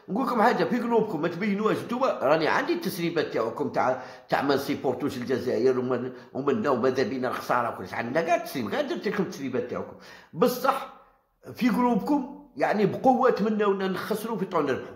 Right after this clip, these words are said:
الله يرحم الشوابي، الله يرحم الشوابي. انت مسيلمه الكذاب، ذاك بو كلبه وكل. اتمناو الخساره ليكيب ناسيونال في طون نربحوا. خدمه المنتخب، لا تبغوا ليكيب ناسيونال،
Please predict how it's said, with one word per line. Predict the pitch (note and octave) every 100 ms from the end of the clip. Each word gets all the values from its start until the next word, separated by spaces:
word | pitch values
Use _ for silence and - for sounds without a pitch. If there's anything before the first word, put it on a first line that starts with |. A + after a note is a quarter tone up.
| -
الله | C#3
يرحم | D3+ - G#2
الشوابي، | - G2 F#2 - - _ _ _ _ _ _ _ _ -
الله | A3
يرحم | G3 D#3+ D3
الشوابي. | - C3 E3 G2+ F2+ - - _ _ -
انت | A#2 A3+
مسيلمه | G#3 G3+ G3 F#3+ F3+ F3
الكذاب، | E3+ F#3+ D#3+ C3+
ذاك | A#2+ F#3+ F3
بو | F3
كلبه | - F#3+ F3+
وكل. | - D3 - - - -
اتمناو | C4+ A3 A#3 A3+
الخساره | G#3 - A3+ G#3+
ليكيب | G#3 G3 G3 F#3
ناسيونال | F3+ G3 G#3+ G#3+
في | G#3+
طون | G3+ E3+
نربحوا. | G#3 - - G2 - - _ _ _ _ _ -
خدمه | B3 G3+ A#3+
المنتخب، | B3 A#3 F#3+ E3
لا | E3+ A3+
تبغوا | B3 A#3 B3
ليكيب | A#3+ B3
ناسيونال، | A3+ A3 G3 C#3+